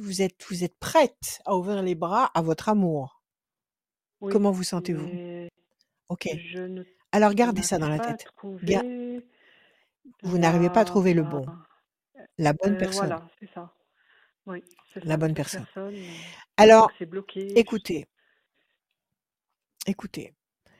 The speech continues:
Speaker 1: Si vous gardez cette, cette, euh, cette affirmation dans la tête. Je n'arrive pas à garder, je n'arrive pas à rencontrer la bonne personne. Vous envoyez ces vibrations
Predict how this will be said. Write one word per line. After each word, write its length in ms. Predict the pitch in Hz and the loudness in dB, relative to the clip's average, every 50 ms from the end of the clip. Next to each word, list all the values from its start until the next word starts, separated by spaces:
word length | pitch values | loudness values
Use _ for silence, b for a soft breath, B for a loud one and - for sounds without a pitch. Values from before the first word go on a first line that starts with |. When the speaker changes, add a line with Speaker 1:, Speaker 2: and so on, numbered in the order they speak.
| b b b b b b b b b _ _ _ _ _ _ _ | b b b b b b b b b _ _ _ _ _ _ _
Speaker 1:
Si 200 | - - - 247 | -6 -2 0 0
vous 120 | 208 214 | 2 4
gardez 280 | 202 254 277 285 247 233 | 6 4 4 4 2 0
cette, 600 | - - - 196 - - _ _ - - - - - _ _ _ _ _ _ _ - | 0 0 0 -2 -2 -6 _ _ -10 -10 -10 -10 -16 _ _ _ _ _ _ _ -8
cette, 480 | - - - - - 208 196 _ - - | -4 -4 -2 0 0 0 -2 _ -4 -2
euh, 520 | 190 180 175 165 160 156 151 147 139 113 - _ _ _ _ _ _ - - - | 0 0 0 0 -2 -4 -4 -6 -8 -10 -14 _ _ _ _ _ _ -20 -16 -12
cette 200 | - - 196 - | -10 -4 0 0
affirmation 640 | 220 208 - 302 277 277 285 254 - - - 269 254 | 0 4 4 4 6 6 6 6 6 6 4 4 2
dans 100 | 214 180 | 2 2
la 100 | 156 147 | 2 0
tête. 420 | - - 151 139 - - - - _ _ _ _ _ _ _ b b b b b b | -2 -6 -10 -12 -12 -16 -20 -20 _ _ _ _ _ _ _ b b b b b b
Je 140 | b - 202 | b 0 2
n'arrive 340 | 202 202 185 190 185 - - | 4 4 4 4 2 0 -2
pas 220 | - 202 202 - - - | -2 -4 -4 -2 -4 -4
à 80 | 190 | -4
garder, 560 | 180 185 175 170 170 175 196 190 196 202 - _ _ | -2 0 0 -2 0 0 0 0 0 -2 -6 _ _
je 100 | - 196 | -4 0
n'arrive 260 | 196 196 190 180 - | 2 2 2 0 0
pas 200 | - 214 202 - - _ | -4 -6 -6 -6 -6 _
à 240 | - 156 165 156 - | 0 0 0 0 -2
rencontrer 600 | - - 180 190 190 - 208 196 - - - 202 190 | -4 -2 -2 -2 -2 -2 -6 -8 -8 -6 -4 -4 -2
la 100 | 175 170 | -2 -4
bonne 220 | 165 160 160 156 | -4 -4 -6 -6
personne. 540 | - 151 - - - - - 76 71 - - - _ _ _ B B B B B B B B B B B B B B B B B B B B B B B B _ _ _ _ _ _ _ _ _ _ - | -6 -8 -8 -8 -8 -8 -8 -10 -10 -14 -18 -20 _ _ _ B B B B B B B B B B B B B B B B B B B B B B B B _ _ _ _ _ _ _ _ _ _ -8
Vous 300 | 202 190 202 220 208 285 | -2 0 2 6 8 8
envoyez 440 | 302 302 277 302 285 262 254 294 294 | 8 8 8 8 8 8 8 6 4
ces 160 | - - 254 | 4 2 2
vibrations 680 | 220 226 220 220 220 226 214 - - - 233 240 - | 2 2 2 4 4 4 4 4 2 2 2 0 0